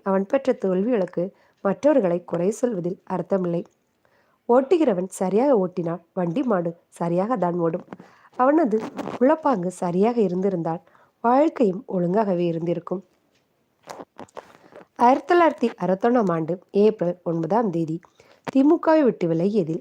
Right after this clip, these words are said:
அவனுக்கு பரம திருப்தி. நகரியமற்ற ஒரு கூட்டத்திலிருந்து வெளியேறிவிட்டதாக ஒரு நிம்மதி. தி மு க கழகத்தின் தொண்டர்களை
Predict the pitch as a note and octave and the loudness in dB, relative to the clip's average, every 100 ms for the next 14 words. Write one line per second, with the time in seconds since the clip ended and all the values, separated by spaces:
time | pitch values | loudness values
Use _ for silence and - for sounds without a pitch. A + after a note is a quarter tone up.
0 | - F3 E3 A3+ A#3 F3+ F3 D#3+ D#3+ F#3+ | -8 -6 0 0 -2 -6 -6 -6 -2 -2
1 | F#3 D#3+ - - _ _ _ _ _ _ | -4 -10 -10 -12 _ _ _ _ _ _
2 | B3 B3 D#4 F4+ D#4 D4+ A#3 F#3 F#3+ F3+ | 0 4 6 6 6 4 2 2 -2 -2
3 | A#3+ A#3 F3+ D#3 F3 F3+ E3 E3+ A#3 A#3 | 0 0 0 -2 -6 -6 -2 0 2 0
4 | E3 E3 E3 F#3 F3 E3 E3+ E3 E3+ - | -2 -4 -2 0 0 -2 -2 -4 -6 -10
5 | _ _ _ _ - - _ - D#4 E4+ | _ _ _ _ -18 -18 _ 2 4 4
6 | - A3+ G#3+ G#3 G#3 C#4+ C#4 G3 - E3+ | 4 -2 -2 -2 0 0 0 -2 -2 -2
7 | F3+ A#3 E3+ | 0 0 0